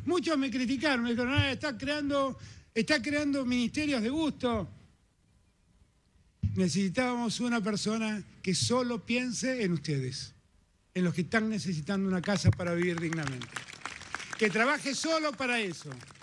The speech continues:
que tenga el presupuesto necesario para eso. Y así pudimos construir en tres años setenta mil viviendas. Pero en marzo estamos construyendo setenta mil viviendas, entregamos más de treinta y cinco mil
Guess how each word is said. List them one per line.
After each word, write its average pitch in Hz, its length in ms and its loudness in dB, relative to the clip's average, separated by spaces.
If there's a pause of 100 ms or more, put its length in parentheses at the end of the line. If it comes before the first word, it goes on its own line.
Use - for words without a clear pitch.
(540)
que 233 140 -4
tenga 294 220 2
el 269 80 0
presupuesto 285 680 0
necesario 285 600 0
para 247 240 2
eso. 175 340 -4 (1160)
Y 254 60 -2
así 320 240 2
pudimos 370 380 -2
construir 311 440 -2
en 254 120 -2
tres 311 280 -2
años 285 540 -2 (420)
setenta 254 560 0
mil 269 180 0
viviendas. 180 560 0 (1200)
Pero 247 160 2
en 269 100 2
marzo 277 540 -2 (1120)
estamos 285 320 -2
construyendo 277 560 -4
setenta 226 400 -2
mil 269 200 -6
viviendas, 269 500 -6
entregamos 220 560 -8
más 254 160 -6
de 233 100 -4
treinta 202 260 -6
y 190 40 -6
cinco 196 340 -10
mil 226 460 -8